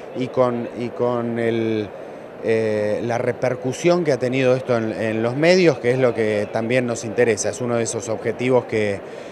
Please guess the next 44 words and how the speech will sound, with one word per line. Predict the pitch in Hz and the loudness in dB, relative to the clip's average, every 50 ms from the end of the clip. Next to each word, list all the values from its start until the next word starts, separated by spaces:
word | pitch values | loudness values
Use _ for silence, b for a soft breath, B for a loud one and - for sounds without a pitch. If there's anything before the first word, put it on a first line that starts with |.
| B B B | B B B
que | - 120 | 0 2
nos | 117 107 | 2 2
ponemos | - 117 113 123 127 139 131 123 127 | 2 2 2 2 2 2 0 2 2
a | 113 | 4
la | 113 113 | 6 6
hora | 117 123 123 120 | 6 8 6 6
de | 120 113 110 | 6 4 2
participar | - 107 110 - - 110 - - 113 - 123 123 123 120 | 0 -2 -4 -4 -4 -6 -4 -4 -2 2 4 4 6 6
de, | 113 113 110 107 107 104 | 4 4 4 2 2 0
de | 98 110 | 0 -2
estos | 110 - - 104 - | -2 -2 -2 -8 -6
encuentros. | 110 101 92 107 101 92 90 95 90 87 - - - - | -6 -4 -2 -2 -2 -2 -2 -4 -4 -6 -6 -8 -8 -6
Básicamente | 107 131 143 - 151 135 123 123 139 156 156 175 | -4 -4 -2 -2 0 0 0 0 0 0 0 0
con | 135 127 117 | 0 0 0
la | 107 107 | 0 -2
oferta | 107 - 131 131 131 131 120 | 0 2 0 2 2 2 0
que | 113 107 | 0 -2
le | 104 101 | -4 -4
presentan | - 107 104 - 117 110 104 110 107 | -4 -4 -6 -4 -4 -4 -2 -2 -2
los | 104 101 | -2 -4
prestadores, | - 110 107 - 117 117 123 139 151 160 175 - | -6 -8 -8 -4 0 2 4 4 6 4 4 2
pero | - 113 110 110 | 2 -2 -4 -4
nosotros | 110 107 113 131 127 127 120 | -4 -4 -4 -2 0 0 0
también | - 120 117 123 120 120 | 0 -2 -2 -2 -2 -2
tuvimos, | 113 120 120 120 120 120 113 107 - - - B B B B B B B B B B - | 0 -2 0 0 0 0 -2 -4 -4 -8 -14 B B B B B B B B B B -2
eh, | 104 113 110 110 107 101 | 0 2 2 4 4 2
alguna | 98 117 123 127 131 127 | 2 0 0 0 0 0
iniciativa | 123 120 117 107 - 110 104 - 143 151 151 131 | 0 -2 -2 -2 -2 -2 0 2 4 6 8 8
que | 117 110 | 6 4
tiene | 98 117 113 117 110 | 2 0 -2 -2 0
que | 95 107 | 0 2
ver | 113 120 117 | 2 2 2
con | 110 113 110 | 2 0 0
algo | 113 117 107 107 110 | 0 2 2 2 2
lúdico, | 120 135 139 143 143 139 131 117 120 107 101 | 4 4 6 6 6 4 4 2 0 0 0
con | 110 110 | 0 -2
un | 113 117 | 0 2
vuelo | 117 117 113 117 110 | 4 6 6 6 4
virtual | 110 107 104 104 - - 131 127 127 127 | 4 2 0 -2 0 4 6 6 6 6
a | 117 | 4
la | 113 107 | 2 0
Antártida | 107 107 110 120 123 123 - 123 117 110 104 | -2 2 4 4 4 4 2 0 0 0 0
con | 104 104 | 0 -4
imágenes, | 104 107 113 110 107 - 117 104 104 101 98 92 90 - | -4 -2 -2 -2 -2 -4 -4 -4 -4 -4 -6 -8 -10 -10